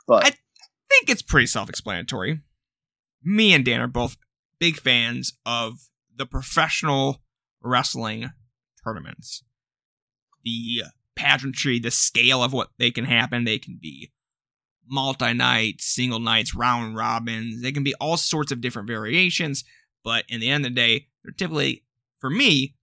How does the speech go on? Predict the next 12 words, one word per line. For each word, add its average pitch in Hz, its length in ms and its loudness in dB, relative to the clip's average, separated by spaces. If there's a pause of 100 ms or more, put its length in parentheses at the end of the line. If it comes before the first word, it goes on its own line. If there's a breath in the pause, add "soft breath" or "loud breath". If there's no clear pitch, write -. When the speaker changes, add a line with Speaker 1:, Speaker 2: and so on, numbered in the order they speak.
Speaker 2:
a 139 80 -6
contained 120 960 -2
sort - 180 -12
of 107 60 -10
experience, - 560 -6
which 110 160 -6
is 117 100 -6
why 107 200 -4 (440)
I 139 140 2
always 120 260 -4
dig 98 220 -6
them. 90 260 -6